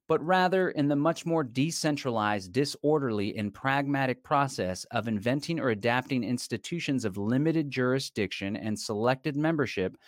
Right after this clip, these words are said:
to deal with specific problems on a case-by-case basis, as the necessity for cooperation is perceived by relevant nations.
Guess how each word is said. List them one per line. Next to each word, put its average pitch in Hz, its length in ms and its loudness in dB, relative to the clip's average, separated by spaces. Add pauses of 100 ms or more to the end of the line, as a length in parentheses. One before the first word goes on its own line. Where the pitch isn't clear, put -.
(220)
to 117 80 -4
deal 127 260 6
with 147 120 4
specific 147 600 -2
problems 110 560 0
on 107 140 -2
a 98 60 -4
case-by-case 123 840 -2
basis, - 560 -2 (300)
as 110 200 0
the 113 80 -2
necessity 135 540 0
for 135 160 -6
cooperation 123 920 0
is - 160 -10
perceived 101 680 -4 (120)
by 98 420 2
relevant 107 560 2
nations. - 560 -2